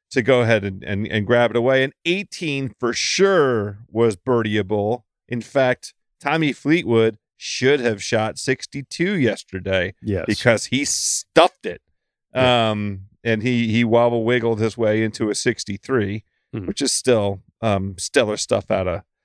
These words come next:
Speaker 1: out of Tommy. But
Speaker 2: Tommy.
Speaker 1: we're, we're gonna go ahead and continue to give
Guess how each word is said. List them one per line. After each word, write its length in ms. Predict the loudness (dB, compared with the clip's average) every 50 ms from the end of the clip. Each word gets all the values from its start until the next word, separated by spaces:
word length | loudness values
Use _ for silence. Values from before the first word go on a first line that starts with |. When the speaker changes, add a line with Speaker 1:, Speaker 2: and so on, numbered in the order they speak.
| _ _ _ _ _ _ _ 0
Speaker 1:
out 160 | 2 2 4 4
of 120 | 2 -2
Tommy. 580 | 0 2 2 2 2 0 0 -2 -2 -2 -4 -6
But 440 | -6 0 2 4 4 4 2 0
Speaker 2:
Tommy. 240 | -2 -8 -18 -20 _ _ _ _ _ _ _ _ _ _ _ _ _ _ _ _ -4
Speaker 1:
we're, 200 | 0 0 0 0 -2 _
we're 160 | 0 0 0
gonna 260 | 2 2 0 0 0 -4
go 280 | -4 0 0 2 2
ahead 260 | 2 2 2 0 0
and 160 | -2 -4 -6 -6
continue 680 | -8 -8 -8 -6 -2 -2 -2 0 0 0 0 0 0 -2
to 160 | -4 -8 -14
give 480 | -12 _ 2 2 4 4 4 2 0